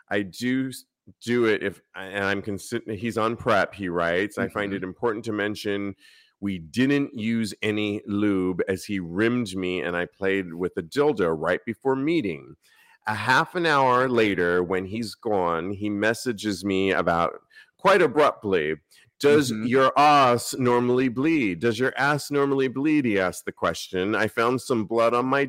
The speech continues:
Speaker 1: dick. You're clean, right?" he also wrote.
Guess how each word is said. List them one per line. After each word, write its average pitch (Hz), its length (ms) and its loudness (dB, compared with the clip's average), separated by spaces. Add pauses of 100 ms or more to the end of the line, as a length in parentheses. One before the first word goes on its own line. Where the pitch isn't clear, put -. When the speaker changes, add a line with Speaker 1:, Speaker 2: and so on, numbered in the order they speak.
Speaker 1:
dick. 123 400 0
You're 120 180 -2
clean, 175 540 -4
right?" 82 380 -4
he 117 180 -6
also 113 300 -2
wrote. 131 400 0